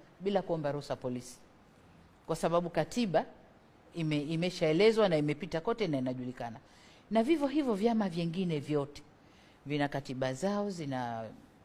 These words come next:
system zao za mikutano, wajumbe wao ni kina nani, hizo wako free kufanya wakati wowote. Kitu ambacho hakipendezi ni ile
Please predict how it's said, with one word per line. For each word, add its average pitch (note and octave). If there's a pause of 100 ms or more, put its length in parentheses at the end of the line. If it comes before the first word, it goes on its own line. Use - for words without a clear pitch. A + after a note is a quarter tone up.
(400)
system D#3
zao E3
za C#3+
mikutano, G3 (420)
wajumbe D3+
wao E3
ni C#3
kina C3
nani, G3 (360)
hizo C4 (420)
wako G#3+
free A#3
kufanya G#3+
wakati G3
wowote. D3 (1200)
Kitu D#4
ambacho B3 (120)
hakipendezi D3+ (1400)
ni F3+ (1120)
ile G#3+